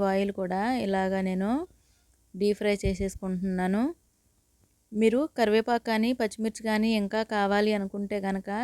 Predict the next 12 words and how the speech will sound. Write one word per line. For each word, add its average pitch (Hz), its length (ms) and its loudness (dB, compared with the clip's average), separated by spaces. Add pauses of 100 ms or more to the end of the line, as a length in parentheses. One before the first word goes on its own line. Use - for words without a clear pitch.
(140)
ఇలాంటప్పుడు 208 560 -2
కలిపేసుకొని 190 680 -6 (180)
చక్కగా 190 380 -6
అయితే 190 300 -2 (600)
వేసేసుకోవచ్చు. 196 880 0 (560)
హోటల్ 208 280 0
స్టైల్‌లో 226 420 2 (140)
అటువంటి 202 500 -2 (160)
మనకి 208 400 -2
ఈ 196 100 2
పకోడీని 196 680 -2
చూస్తుంటేనే 208 760 -4